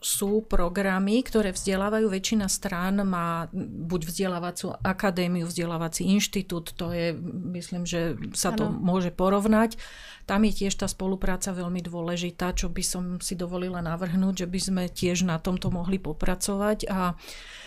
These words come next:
Speaker 1: ja si totiž to myslím, že sú tam dve rozdielne pozície, že predsa tá politika je remeslo svojím spôsobom. A mnoho ľudí si to neuvedomuje, že je veľký rozdiel medzi človekom poli-, v politike a politikom.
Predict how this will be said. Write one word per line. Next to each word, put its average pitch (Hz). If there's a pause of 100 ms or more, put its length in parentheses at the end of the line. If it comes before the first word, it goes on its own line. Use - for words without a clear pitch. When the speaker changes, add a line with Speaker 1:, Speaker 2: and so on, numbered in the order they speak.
(360)
Speaker 1:
ja 180
si 233
totiž 220
to 226
myslím, 220
že 214
sú 196
tam 208
dve 214
rozdielne 208
pozície, 214
že 180
predsa 220
tá 214
politika 202
je 208
remeslo 196
svojím 185
spôsobom. - (480)
A 185
mnoho 214
ľudí 214
si 226
to 220
neuvedomuje, 202
že 202
je 196
veľký 208
rozdiel 196
medzi 190
človekom 196
poli-, -
v -
politike 202
a -
politikom. -